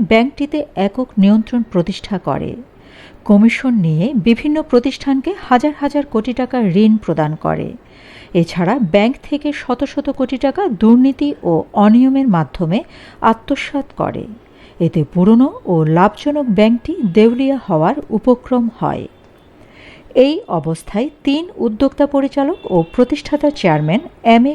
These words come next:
কাশেম, সাবেক চেয়ারম্যান আজিমউদ্দিন আহমেদ ও পরিচালক রেহানা রহমান সদ্য পদত্যাগকারী চেয়ারম্যান আলমগীর কবিরের বিভিন্ন অবৈধ কর্মকাণ্ডের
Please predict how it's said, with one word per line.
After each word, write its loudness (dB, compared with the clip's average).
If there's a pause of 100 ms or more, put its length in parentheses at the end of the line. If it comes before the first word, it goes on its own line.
কাশেম, -4 (220)
সাবেক -2 (120)
চেয়ারম্যান 0 (520)
আজিমউদ্দিন -2 (100)
আহমেদ -4 (180)
ও -2 (240)
পরিচালক 2 (140)
রেহানা 2
রহমান -2 (140)
সদ্য -2 (240)
পদত্যাগকারী 0
চেয়ারম্যান 0 (520)
আলমগীর 2
কবিরের -2 (100)
বিভিন্ন 0 (260)
অবৈধ 0 (220)
কর্মকাণ্ডের 0